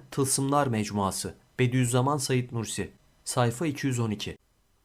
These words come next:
Türkler ahir zamanda büyük güç sahibi olacaklardır. Semure'nin rivayetine göre Resulullah aleyhisselatu vesselam şunu söyledi: "Allah avuçlarınızı Acemlerle,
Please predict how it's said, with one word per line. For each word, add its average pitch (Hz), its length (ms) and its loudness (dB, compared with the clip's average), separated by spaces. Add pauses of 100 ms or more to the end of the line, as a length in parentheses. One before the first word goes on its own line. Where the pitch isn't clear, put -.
(960)
Türkler 156 560 -2
ahir 147 320 4
zamanda 123 640 0
büyük 139 320 -2
güç 185 160 -4
sahibi 135 360 0
olacaklardır. 101 880 -2 (600)
Semure'nin 135 680 2
rivayetine 131 580 2
göre 135 440 0
Resulullah 127 680 0
aleyhisselatu 131 760 0
vesselam 135 480 0
şunu 127 220 -2
söyledi: 95 520 -2 (580)
"Allah 131 400 4 (140)
avuçlarınızı 135 880 -2
Acemlerle, 127 800 4